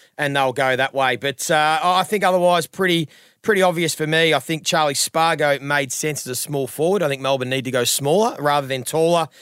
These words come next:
I mean, I've never bought into the, the Brodie Grundy. I know it's been creating a lot of headlines, but he's a million to one to play again this year unless Max Gawn goes down. I think the smaller forward line suits Melbourne. They need to play a bit more,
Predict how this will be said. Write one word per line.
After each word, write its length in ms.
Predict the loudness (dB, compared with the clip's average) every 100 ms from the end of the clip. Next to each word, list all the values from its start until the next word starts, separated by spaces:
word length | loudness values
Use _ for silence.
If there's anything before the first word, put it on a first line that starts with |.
| -20 -14
I 100 | -6
mean, 180 | -2 0
I've 140 | 0 0
never 180 | -2 0
bought 240 | 0 0
into 160 | 0 0
the, 140 | 0
the 100 | -2
Brodie 300 | 0 0 0
Grundy. 340 | 0 0 0 0
I 60 |
know 180 | 0 -2 -4
it's 140 | -12 -6
been 180 | -4 -2
creating 340 | 0 0 -2 -4
a 140 | 0
lot 160 | 2 2
of 80 |
headlines, 440 | 0 -2 0 0 0
but 120 | -2
he's 120 | -2
a 60 | -2
million 220 | -2 -2
to 80 | -2
one 280 | 0 -2 -6 _ -20 -20 -6
to 80 | -2
play 240 | 2 2
again 200 | 2 -2
this 200 | 0 2
year 140 | 2 2
unless 260 | 0 0
Max 220 | -2 -2
Gawn 360 | -2 -2 -2 -2
goes 340 | 0 0 0
down. 240 | 0 2 2
I 40 |
think 120 | 0
the 80 | -2
smaller 280 | 0 2 2
forward 260 | 0 -2 0
line 180 | 0
suits 380 | 0 0 0 0
Melbourne. 280 | 0 0 0
They 140 | -2
need 160 | -2 -2
to 100 | -4
play 280 | 0 0 0
a 40 |
bit 120 | -4
more, 320 | -4 0 0